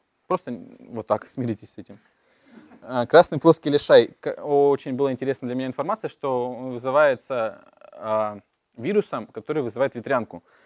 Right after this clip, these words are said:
То есть если человек переболел ветрянкой, то этот вирус не уходит никуда из организма. Этот вирус поселяется в, а, ганглиях, спинномозговых ганглиях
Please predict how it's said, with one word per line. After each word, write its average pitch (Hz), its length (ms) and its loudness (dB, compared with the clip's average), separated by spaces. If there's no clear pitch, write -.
То 120 60 -4
есть - 100 -6
если 190 140 -2
человек 135 420 2
переболел 131 400 2
ветрянкой, 139 600 -4
то 147 120 2
этот 127 180 -2
вирус 202 240 -2
не 143 80 -2
уходит 190 300 4
никуда 151 200 0
из 131 80 2
организма. 131 560 -4
Этот 123 240 -12
вирус 170 180 -4
поселяется 139 640 -2
в, 113 440 -4
а, 110 420 -8
ганглиях, 113 580 -2
спинномозговых 120 600 -6
ганглиях 151 420 -4